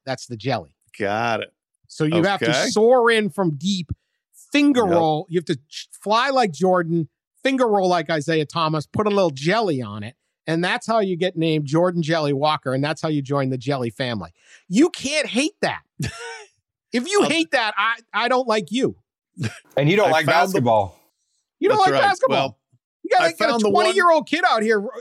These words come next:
Speaker 1: throwing props to Isaiah Thomas and Michael Jordan.
Speaker 2: I found the one group of people out there who hate Jelly Walker. Middle Tennessee fans, <laughs> because he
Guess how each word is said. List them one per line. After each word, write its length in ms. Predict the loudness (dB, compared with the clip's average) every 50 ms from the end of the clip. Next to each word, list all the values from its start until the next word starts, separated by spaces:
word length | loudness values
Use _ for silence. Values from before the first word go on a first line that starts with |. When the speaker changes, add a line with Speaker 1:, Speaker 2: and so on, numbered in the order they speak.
| -18 -18 -14 -6
Speaker 1:
throwing 360 | -2 2 2 4 2 2 0
props 380 | 0 0 2 2 2 0 -2 0
to 100 | 0 2
Isaiah 380 | 2 2 0 0 0 2 0
Thomas 440 | 0 -2 -2 0 0 0 0 0 -2
and 100 | -2 -2
Michael 220 | -2 -2 -2 -4 -6
Jordan. 380 | -6 -4 -4 -4 -4 -6 -12 _ _ _ -14
Speaker 2:
I 60 | -12
found 300 | -6 -4 -2 0 0 0
the 40 | 0
one 300 | 2 2 2 0 0 -4 -6 _ _ _ _ _ -12 -6 0
group 240 | 2 4 4 2
of 120 | 2 -2 -2
people 280 | -2 -2 0 0 2 2
out 180 | 2 2 0
there 180 | 0 -2 0 0
who 160 | 0 -2 -2 -2
hate 180 | -2 -4 -4 -6
Jelly 300 | -6 -4 -2 -2 -2 -2
Walker. 360 | -4 -4 -6 -8 -10 -16 -20 _
Middle 180 | -4 -2 -2 -2
Tennessee 600 | -2 -2 -4 -2 -2 -4 -4 -4 -4 -4 -4 -4
fans, 480 | -4 -6 -8 -8 -8 -10 -14 -14 -10 -8 -8 -8 -8
<laughs> 140 | -8 -8 -8
because 320 | -6 -2 0 0 0 0
he 160 | 0 -2 -4